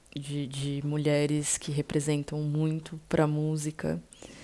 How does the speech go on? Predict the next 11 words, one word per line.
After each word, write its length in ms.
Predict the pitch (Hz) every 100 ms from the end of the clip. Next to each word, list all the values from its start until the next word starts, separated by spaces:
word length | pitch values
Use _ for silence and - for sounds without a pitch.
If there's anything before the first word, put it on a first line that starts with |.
| - - - - -
Ah, 420 | 143 147 147 147 -
a 120 | 147
Erykah 240 | 151 151
Badu, 440 | 156 165 156 160 165
que 160 | - 165
infelizmente 500 | 156 165 160 160 170
eu 60 |
não 80 | 165
pude 280 | 156 160 156
ir 80 |
no, 100 | 156